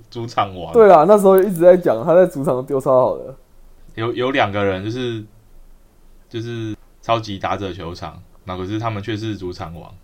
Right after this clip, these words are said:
Speaker 2: 谁？
Speaker 1: 你要猜吗？你要猜是
Speaker 2: 我先猜哪个，
Speaker 1: 几？
Speaker 2: 我先猜哪个球场？
Speaker 1: 好，你先猜哪个球队？
Speaker 2: 洛基啊。
Speaker 1: <laughs> 对，有一个是洛基的。
Speaker 2: 那就 John Gray 啊。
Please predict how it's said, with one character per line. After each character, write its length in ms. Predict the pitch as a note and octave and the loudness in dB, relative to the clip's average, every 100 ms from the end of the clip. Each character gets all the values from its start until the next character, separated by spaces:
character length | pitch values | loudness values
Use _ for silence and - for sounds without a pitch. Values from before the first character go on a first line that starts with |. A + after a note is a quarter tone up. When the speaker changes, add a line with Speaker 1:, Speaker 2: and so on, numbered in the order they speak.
| _ _ | _ _
Speaker 2:
谁？ 320 | - A2 A#2 - _ - | -4 -2 -2 -10 _ -14
Speaker 1:
你 60 | |
要 40 | G2 | -10
猜 220 | G#2 G2 | -6 -6
吗？ 260 | G2 F#2 G#2+ - _ - | -6 -10 -14 -20 _ -14
你 60 | A2 | -8
要 40 | |
猜 200 | B2 C3+ | -2 -2
是 160 | D#3 D3 | -2 -4
Speaker 2:
我 100 | D#3+ | 0
先 100 | G#3 | 0
猜 160 | A3 A3 | 2 2
哪 100 | D#3 | 2
个， 80 | |
Speaker 1:
几？ 200 | G#2 F#2+ G2 _ _ - | -4 -8 -14 _ _ -6
Speaker 2:
我 80 | C#3+ | -2
先 80 | F#3 | 0
猜 160 | F#3+ | 0
哪 80 | F#3+ | 0
个 100 | B2+ | -4
球 180 | A#2 A2+ | -6 -12
场？ 160 | A#2+ A2+ _ _ _ _ _ | -12 -14 _ _ _ _ _
Speaker 1:
好， 260 | F2+ F2 | -12 -10
你 60 | F2+ | -8
先 100 | G2 | -8
猜 120 | G2+ | -8
哪 80 | F#2 | -8
个 60 | E2+ | -12
球 160 | E2+ | -14
队？ 280 | E2+ F2 E2 _ - - _ _ - | -14 -14 -16 _ -20 -20 _ _ 0
Speaker 2:
洛 200 | C#3+ C3 | 2 2
基 240 | C3+ B2 | -2 -4
啊。 200 | A#2 C3+ _ - - _ _ _ _ - _ - - - _ - _ - _ | -4 -4 _ -20 -20 _ _ _ _ -20 _ -20 -20 -20 _ -20 _ -20 _
Speaker 1:
<laughs> 640 | C3+ - E3+ E3 G#3+ F#3+ E3+ | -10 -2 0 4 4 4 4
对， 220 | C#3+ A2+ | 0 2
有 80 | A2+ | -2
一 60 | |
个 80 | B2+ | -2
是 80 | C#3+ | -2
洛 180 | D3 B2 | -4 -4
基 200 | A2 A2 | -6 -8
的。 200 | G#2 F#2 - | -8 -8 0
Speaker 2:
那 60 | |
就 80 | D#3+ | 0
John 260 | D#3 C#3 C#3+ | 4 2 2
Gray 220 | D#3 C#3 | 4 4
啊。 220 | B2 B2 | 4 0